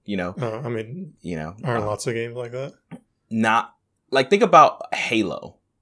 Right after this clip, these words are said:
Speaker 1: Like, even if you had eighty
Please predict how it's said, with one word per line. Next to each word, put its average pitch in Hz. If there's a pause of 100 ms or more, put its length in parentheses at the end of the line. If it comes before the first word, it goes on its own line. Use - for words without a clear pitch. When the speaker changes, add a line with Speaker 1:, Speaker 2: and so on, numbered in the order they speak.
(920)
Speaker 1:
Like, 90 (420)
even 202
if 202
you 160
had 120
eighty 123